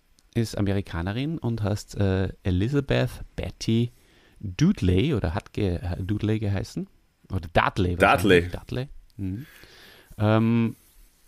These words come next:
Speaker 1: und hat dann den, äh, Vater nach seiner Auswanderung kennengelernt und neunzehnhundertachtundfünfzig geheiratet. Und, äh, der Nachname der Familie war ursprünglich Agassi.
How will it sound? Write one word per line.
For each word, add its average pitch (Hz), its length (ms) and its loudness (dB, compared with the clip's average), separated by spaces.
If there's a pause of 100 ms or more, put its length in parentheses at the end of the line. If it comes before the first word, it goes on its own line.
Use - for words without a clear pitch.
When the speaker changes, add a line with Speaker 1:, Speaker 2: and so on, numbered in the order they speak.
(120)
Speaker 1:
und 110 520 -2
hat 104 180 -4
dann 107 480 0
den, 98 300 0
äh, 95 180 0
Vater - 360 -2
nach 104 180 -2
seiner 101 380 0
Auswanderung 120 840 -2 (120)
kennengelernt 120 720 -2
und 98 160 -4
neunzehnhundertachtundfünfzig - 2000 -4
geheiratet. 80 720 -6 (1080)
Und, 98 540 0 (840)
äh, 98 420 0
der 95 160 -4
Nachname 143 420 0
der 98 80 0
Familie 95 360 0
war 98 100 2
ursprünglich 131 600 -2 (140)
Agassi. 120 640 4